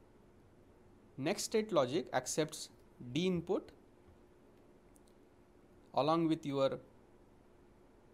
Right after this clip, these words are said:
present state of J and K flip-flop, and this next state logic will generate the excitation inputs for our J K flip-flop.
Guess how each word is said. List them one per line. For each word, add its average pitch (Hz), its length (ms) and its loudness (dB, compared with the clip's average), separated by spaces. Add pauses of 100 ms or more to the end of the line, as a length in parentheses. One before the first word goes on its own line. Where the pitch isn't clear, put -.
(260)
present 139 360 -2
state 147 280 -2
of 131 160 -2
J 131 160 -4
and 127 200 -4
K 127 140 -6
flip-flop, 127 540 -6 (2000)
and 131 380 -4 (2000)
this 139 180 -6
next 170 240 -2
state 165 260 -4
logic 139 340 0
will 123 140 -2
generate 127 460 -2 (260)
the 120 120 -2
excitation 165 680 -2 (460)
inputs 170 520 -6 (640)
for 120 220 2 (480)
our 135 180 -2
J 135 220 -2
K 101 120 -8
flip-flop. - 400 -14